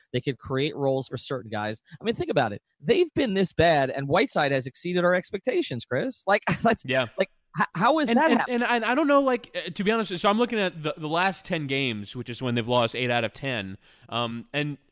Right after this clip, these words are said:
Speaker 2: Justice Winslow has far exceeded my expectations, and I think has exceeded, uh, the expectations of a lot of people, even the people that were bullish on him, uh, for what he's contributed. You look at the last ten, he's a plus sixteen.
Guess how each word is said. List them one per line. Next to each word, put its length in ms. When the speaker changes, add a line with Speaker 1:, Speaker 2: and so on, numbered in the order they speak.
Speaker 2:
Justice 420
Winslow 440
has 100
far 260
exceeded 360
my 240
expectations, 600
and 60
I 60
think 200
has 100
exceeded, 500
uh, 180
the 140
expectations 640
of 60
a 40
lot 160
of 80
people, 220
even 280
the 60
people 300
that 80
were 100
bullish 400
on 140
him, 260
uh, 100
for 120
what 140
he's 160
contributed. 540
You 80
look 180
at 140
the 60
last 260
ten, 260
he's 160
a 40
plus 360
sixteen. 800